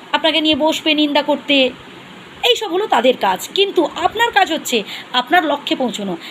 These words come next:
আপনার স্বপ্নটাকে সার্থক করা আপনার কর্তব্য, আপনার দায়িত্ব। আপনি সেটা করবেন এবং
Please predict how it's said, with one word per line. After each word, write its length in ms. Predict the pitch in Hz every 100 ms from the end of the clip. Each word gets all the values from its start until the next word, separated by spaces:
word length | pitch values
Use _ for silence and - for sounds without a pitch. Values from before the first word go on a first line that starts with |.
| -
আপনার 280 | 240 240 294
স্বপ্নটাকে 520 | 294 262 254 285 285
সার্থক 440 | 359 - 285 311 330
করা 240 | 254 254 403 - -
আপনার 440 | 254 - 294 320
কর্তব্য, 400 | 269 220 254 247
আপনার 360 | 269 - 320 269
দায়িত্ব। 460 | 277 262 - 196 175 - - - - - - - - - - - -
আপনি 400 | 254 - 262 370
সেটা 200 | - 269
করবেন 360 | 208 185 190 - - - - - - - - - - - - - - - - - - - - 294
এবং 200 | 359